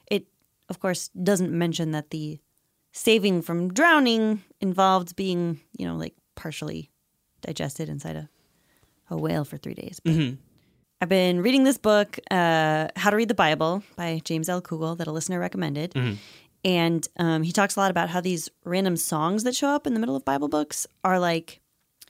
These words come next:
Speaker 1: usually they don't, they don't, like, quite make sense in context.
Speaker 2: Mm-hmm.
Speaker 1: Some of the details will be different. Like, in Exodus, you know, they part the Red Sea, they go through, and then when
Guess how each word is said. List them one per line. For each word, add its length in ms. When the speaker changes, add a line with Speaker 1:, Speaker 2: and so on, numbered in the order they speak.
Speaker 1:
usually 840
they 120
don't, 260
they 120
don't, 160
like, 160
quite 420
make 180
sense 320
in 140
context. 540
Speaker 2:
Mm-hmm. 160
Speaker 1:
Some 200
of 40
the 80
details 420
will 80
be 120
different. 340
Like, 280
in 160
Exodus, 640
you 80
know, 80
they 100
part 300
the 80
Red 180
Sea, 220
they 160
go 140
through, 340
and 140
then 160
when 260